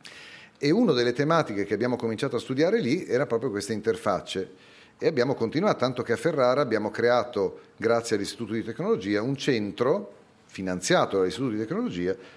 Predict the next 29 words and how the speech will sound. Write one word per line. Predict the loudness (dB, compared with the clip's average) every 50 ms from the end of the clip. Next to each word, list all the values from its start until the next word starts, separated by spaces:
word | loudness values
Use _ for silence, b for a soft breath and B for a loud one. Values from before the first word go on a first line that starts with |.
| B B
per | 0 0 2
lo | 2 0
studio | -2 -4 -4 -2 -2 0
proprio | 0 -2 -2 0 2 2
anche | 4 2 2 0 -2 -4 -2 -2 -2
di | -2 -4
queste | -6 -6 -6 -6
interfacce, | -6 -4 -6 -6 -4 -4 -6 -6 -6 -8 -6
perché | -6 -6 -4 -4 -4
sono | -2 -2 -2 0
una, | 0 -2 -2 -4 -4
un | -6 -4 -2
campo | 0 0 0 0 0 -2 -2
interessantissimo, | -2 -4 -4 -6 -6 -4 -4 -6 -6 -4 -2 -2 -2 -2 -2 -2 -4 -4 -6 B B B B B B B
un | -8 -4 -2
campo | 0 0 0 2 0 0
dove | 2 2 2 4 2 2 0 -2 -10 -14 -20 -14
si | -12 -12 -6
può | 0 2 2 4
veramente | 4 4 2 2 2 0 0 -2 -2 -2
usare | -2 0 2 2 4 4 2
la | 2 0
tecnologia | 0 -2 -4 -4 -4 -2 0 -2 -2 -2 -2 -2 0 2 4 4 2 2 -2 -6 B B B B B B _ _ _ _ _ _ _ _ _ _ _ 0
al | 0 0 2
servizio | 0 0 0 0 -2 -2 -4 -4 -2 0 2 2 0 0 -2 -6 -4
della | -2 0 0 2
ricerca | 0 0 0 -2 -2 0 0 0
medica. | 2 2 0 0 -2 -6 -6 -6 -8
Il | -8